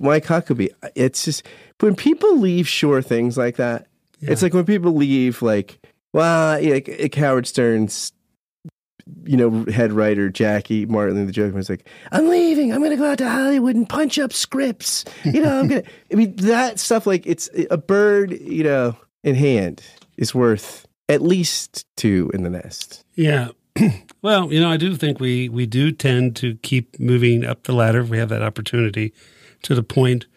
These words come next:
Speaker 2: where we're, you know, no longer competent.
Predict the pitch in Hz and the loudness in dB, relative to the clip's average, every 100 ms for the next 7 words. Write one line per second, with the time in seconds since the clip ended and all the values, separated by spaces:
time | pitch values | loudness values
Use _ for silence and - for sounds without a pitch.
0 | _ 131 120 104 107 101 101 98 135 95 | _ -2 0 2 0 0 -2 -2 0 0
1 | 104 110 110 107 107 98 95 120 127 113 | -2 -4 -2 -2 -2 -4 -4 -2 -2 -4
2 | 101 98 104 | -8 -12 -16